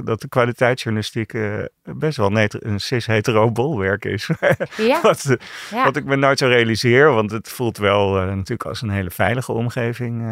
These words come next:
Speaker 1: eh, anders dan het voetbal of zo, weet ik veel. Maar toch is dat zo. En dat betekent, een, eh, net als op andere vormen van diversiteit, dat je misschien niet altijd je antennes
Speaker 2: Ja, dat
Speaker 1: scherp
Speaker 2: er blinde
Speaker 1: genoeg hebt
Speaker 2: vlekken zijn.
Speaker 1: afgesteld.
Speaker 2: Ja.
Speaker 1: Eh, dus dat is ook wel iets waar we nog echt wel aan moeten werken.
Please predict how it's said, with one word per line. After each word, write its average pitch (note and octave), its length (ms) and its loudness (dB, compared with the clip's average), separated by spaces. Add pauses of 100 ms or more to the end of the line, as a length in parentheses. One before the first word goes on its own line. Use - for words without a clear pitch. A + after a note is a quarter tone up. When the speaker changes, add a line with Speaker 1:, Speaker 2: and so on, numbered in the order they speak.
(140)
Speaker 1:
eh, - 240 -10
anders A2+ 300 -12
dan G#2+ 120 -8
het G#2+ 120 -8
voetbal G#2+ 340 -6
of G#2+ 120 -8
zo, A2+ 240 -6
weet F#2+ 160 -6
ik G#2+ 100 -8
veel. A2+ 180 -10
Maar G#2+ 400 -4
toch C3 180 0
is D3+ 120 2
dat - 140 0
zo. F#2+ 320 0
En A2 180 -4
dat G#2 160 -4
betekent, G#2 680 -2 (120)
een, A#2 280 -10
eh, G2+ 720 -6
net A2 240 -4
als G#2+ 120 -10
op A#2 100 -6
andere A2 260 -2
vormen F#2+ 280 0
van F#2+ 340 -6
diversiteit, G2+ 720 -2
dat B2+ 160 -6
je B2 140 -8
misschien G#2+ 560 -6
niet A#2+ 220 -4
altijd G#2 300 -2
je - 100 -16
antennes A#2 800 -4 (140)
Speaker 2:
Ja, A#3+ 140 -4
dat - 60 -6 (120)
Speaker 1:
scherp F#3 200 -6
Speaker 2:
er G#2 40 2
blinde F#2 200 0
Speaker 1:
genoeg G#2+ 180 2
hebt A2+ 140 -2
Speaker 2:
vlekken G#2+ 180 -4
zijn. D#3+ 100 -6
Speaker 1:
afgesteld. A2 580 -6
Speaker 2:
Ja. G3+ 200 -4 (400)
Speaker 1:
Eh, C3+ 140 -8
dus A#2+ 140 -4
dat C3+ 160 0
is B2 100 -6
ook B2+ 200 4
wel A#2 260 4
iets A#2 140 -2
waar G#2 340 2
we G2 180 2
nog G2 240 -6
echt A#2 200 -6
wel F#2 260 2
aan G2 120 -2
moeten G2+ 300 -4
werken. G2 520 0